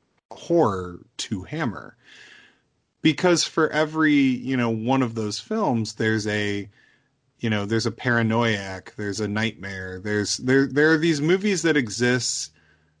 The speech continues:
as more, like, somber, introspective, still gothic in a lot of ways, but, but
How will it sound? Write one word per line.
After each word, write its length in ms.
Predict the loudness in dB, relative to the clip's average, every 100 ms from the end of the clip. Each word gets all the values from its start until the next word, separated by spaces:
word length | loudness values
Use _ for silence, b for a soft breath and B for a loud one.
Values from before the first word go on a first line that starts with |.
| _
as 480 | -2 2 2 0 -6 -6
more, 380 | -2 0 2
like, 420 | 0 -2 -4 -8 -4
somber, 600 | -2 0 0 0 -2 -4
introspective, 920 | -6 -8 -8 -8 -6 -6 -4 -4 -4
still 300 | -4 -2 0
gothic 540 | 2 2 2 -2 -8
in 80 | -8
a 80 | -10
lot 160 | -10 -10
of 60 |
ways, 380 | -10 -8 -8 -10
but, 260 | -8 -8 -8
but 300 | -10 -8 -6